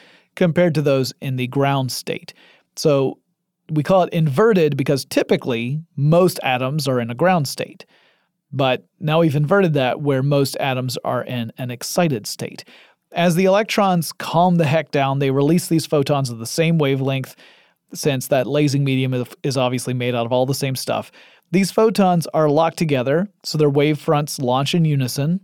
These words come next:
That's what makes them coherent. And they are very directional, and this happens because of the stimulated emission part of lasers. So you've got an excited electron. It returns to its ground state. It releases a photon of a certain wavelength.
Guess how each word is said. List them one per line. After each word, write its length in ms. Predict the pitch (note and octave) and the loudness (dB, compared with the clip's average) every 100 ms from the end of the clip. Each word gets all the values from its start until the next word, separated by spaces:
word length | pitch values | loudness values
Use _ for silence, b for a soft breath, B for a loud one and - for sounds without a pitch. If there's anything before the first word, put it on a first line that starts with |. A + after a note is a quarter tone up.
| _ | _
That's 220 | - A#2+ - | -6 -4 -4
what 100 | - | -4
makes 220 | C#3 - | -4 -4
them 120 | C#3+ | -4
coherent. 540 | C#3+ C#3 B2 A2 - - b b b | -2 -2 -2 -4 -8 -12 b b b
And 100 | C#3+ | -2
they 120 | D#3 E3 | 2 2
are 80 | |
very 260 | D3+ C#3+ E3+ | 2 2 2
directional, 640 | F#3 D#3+ A#2 - B2+ F3+ C4 - | 2 0 -2 -4 -2 -2 -4 -6
and 180 | C#3+ D#3+ | -2 0
this 140 | E3+ | 0
happens 500 | E3+ C#4 D4+ A3+ G3+ | 0 0 0 -2 0
because 560 | F3+ E3 F3+ F3+ F3 - | -2 0 2 4 2 -2
of 240 | E3+ D#3 | -2 0
the 140 | E3 | 0
stimulated 640 | E3 - F#3 F3+ D#3+ E3 D#3 | -2 -2 0 2 2 2 2
emission 640 | D3+ C#3+ D3+ - C#3+ B2 | 0 0 0 0 -2 -4
part 260 | B2+ C3+ B2+ | -2 -2 -2
of 140 | C#3 B2+ | -4 -2
lasers. 540 | D3 E3+ C3 - - B B B | 2 2 0 -6 -12 B B B
So 260 | - G3 D#3+ B B | 0 2 0 B B
you've 160 | F3+ E3 | 0 4
got 300 | A3 A3+ G#3 _ - | 4 4 0 _ 0
an 120 | E3+ | 0
excited 420 | D3+ - C#3+ C#3 | 0 0 2 2
electron. 640 | C3 A2 - - - C3 - _ | 0 -4 -6 -8 -8 -14 -16 _
It 60 | D3+ | -2
returns 400 | C#3+ C#3 G#3 F#3 | 0 2 2 4
to 80 | F#3 | 2
its 120 | D#3 | 2
ground 260 | F3 D3 C3+ | 0 0 -2
state. 320 | C3 B2 B2+ | -4 -4 -2
It 80 | D#3+ | 0
releases 480 | D#3+ E3 F3 - C#3 | 2 4 2 0 -4
a 60 | C3+ | -2
photon 600 | C3+ B2 B2 A#2 A2+ A2+ _ - | -2 -4 -4 -6 -8 -10 _ -6
of 140 | C3 | -6
a 40 | A#2+ | -4
certain 300 | C3+ A#2+ A#2 | -6 -6 -6
wavelength. 480 | A2 G#2+ A2 - | -8 -8 -12 -14